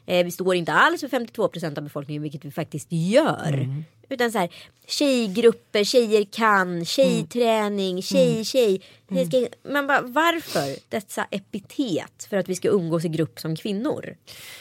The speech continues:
Speaker 2: Men jag tänker också så här, det blir mental härdsmälta både för unga tjejer och för mellangamla tjejer hit och dit, när man hela tiden sätter rubriker på vad vi tjejer är.
Speaker 1: Ja.
Speaker 2: Kan vi gemensamt nu ta bort de här rubrikerna?
Speaker 1: Ja, men
Speaker 2: Och skriva,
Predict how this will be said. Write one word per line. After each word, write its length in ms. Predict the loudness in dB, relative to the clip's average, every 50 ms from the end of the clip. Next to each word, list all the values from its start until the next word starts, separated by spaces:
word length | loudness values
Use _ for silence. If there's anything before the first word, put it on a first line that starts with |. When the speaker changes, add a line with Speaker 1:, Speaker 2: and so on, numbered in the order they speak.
| -14 _
Speaker 2:
Men 100 | 0 2
jag 100 | 2 2
tänker 360 | 4 2 2 2 0 2 2 4
också 280 | 4 2 0 -2 -2
så 100 | 0 0
här, 80 | -2 -2
det 100 | -2 -2
blir 300 | -2 -2 0 0 0 0
mental 480 | 0 -2 -2 -2 0 2 2 2 2
härdsmälta 640 | 2 2 2 0 0 -2 -4 -2 -2 -2 -2 -2 -2
både 200 | -2 -2 -2 -4
för 120 | -4 -4 -4
unga 280 | -2 0 0 0 0
tjejer 480 | 0 0 0 0 0 2 2 2 4 2
och 140 | 2 -2 -4
för 80 | -6
mellangamla 520 | -4 -2 0 0 0 0 0 0 0 0 -2
tjejer 200 | -2 -2 -2 0
hit 120 | -2 -2
och 60 | -2 -4
dit, 160 | -4 -4 -2
när 80 | -2
man 100 | -2 0
hela 240 | 0 0 0 -2 -2
tiden 280 | -2 -4 -4 -4 -2 0
sätter 600 | 2 4 4 4 4 2 0 -2 _ _ -2 -2
rubriker 600 | 0 0 -2 -2 -2 -4 -4 -4 -6 -4 -4 -6
på 220 | -6 -4 -4 -6 -4
vad 320 | -4 -2 -2 -2 -2 -2
vi 100 | -4 -6
tjejer 320 | -4 -4 -4 -2 -2 -2
är. 340 | -2 -2 -2 -2 -4 -6 -10 -8
Speaker 1:
Ja. 380 | -4 -2 -2 -2 -2 -2 -4 -6 -8 -10
Speaker 2:
Kan 160 | -6 -4 -2 0
vi 60 | 2 2 2
gemensamt 720 | 2 2 2 2 2 2 2 0 0 0 0 -2 -2 -4
nu 280 | -2 0 0 0 -2 -4 _
ta 120 | -4 -4
bort 240 | -2 -2 -4 -4 -4 _
de 180 | -4 -2 0
här 300 | 0 0 0 -2 -4 -8 -10
rubrikerna? 720 | -8 -6 -4 -4 -4 -6 -6 -8 -8 -8 -8 -8 -8 -12 -16 _ _ _
Speaker 1:
Ja, 80 | -6 -4
men 40 | -4
Speaker 2:
Och 60 | -4
skriva, 240 | -2 0 0 0 0